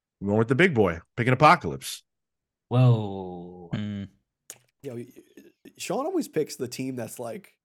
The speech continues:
Speaker 4: you know, when you're, like, arguing on the playground and, like,
Speaker 2: My man,
Speaker 4: like
Speaker 2: my man plays to win. <laughs>
Speaker 4: Yeah.
Speaker 1: One hundred percent. You should have seen me yesterday at Locals. Anyway, uh, who?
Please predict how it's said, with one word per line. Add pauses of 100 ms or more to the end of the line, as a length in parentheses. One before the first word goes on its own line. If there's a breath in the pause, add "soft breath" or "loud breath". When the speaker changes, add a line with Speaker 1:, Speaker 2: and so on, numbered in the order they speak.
(1300)
Speaker 4:
you
know,
when
you're,
like,
arguing
on
the
playground
and,
like, (600)
Speaker 2:
My
man,
Speaker 4:
like
Speaker 2:
my
man
plays
to
win. (120)
<laughs>
Speaker 4:
Yeah. (160)
Speaker 1:
One
hundred
percent. (540 soft breath)
You
should
have
seen
me
yesterday
at
Locals.
Anyway, (480 loud breath)
uh,
who?